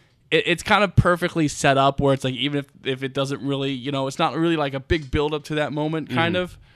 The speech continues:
Speaker 1: You know, it just kinda has the scenes before, like,
Speaker 2: Yeah.
Speaker 1: in the thing. But you kind of just, it's just well directed enough where it just, you get lost in the moment.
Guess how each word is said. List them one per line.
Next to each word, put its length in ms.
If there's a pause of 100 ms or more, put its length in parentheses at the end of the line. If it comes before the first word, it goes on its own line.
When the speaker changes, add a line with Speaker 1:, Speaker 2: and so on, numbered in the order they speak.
(120)
Speaker 1:
You 100
know, 80
it 60
just 160
kinda 160
has 240
the 60
scenes 220
before, 600
like, 140
Speaker 2:
Yeah. 120
Speaker 1:
in 80
the 120
thing. 360 (240)
But 140
you 100
kind 220
of 100
just, 300
it's 180
just 160
well 300
directed 340
enough 180
where 120
it 20
just, 160
you 120
get 260
lost 400
in 80
the 80
moment. 340